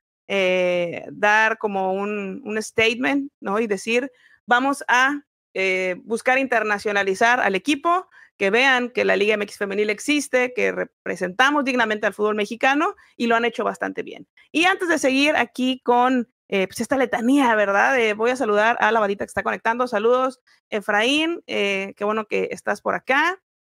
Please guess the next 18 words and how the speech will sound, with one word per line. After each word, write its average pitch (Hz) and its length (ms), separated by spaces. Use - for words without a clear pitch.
Eh, 196 520
mi 220 80
estimadísimo 233 1160
Manu 311 760
Rodríguez, 247 680
qué 247 100
bueno 233 260
que 208 180
andas, 214 520
eh, 190 200
de 214 120
este 214 180
lado. 277 440
Eh, 202 720
Marish 269 420
Love 269 180
Music, 294 420
hola, 302 460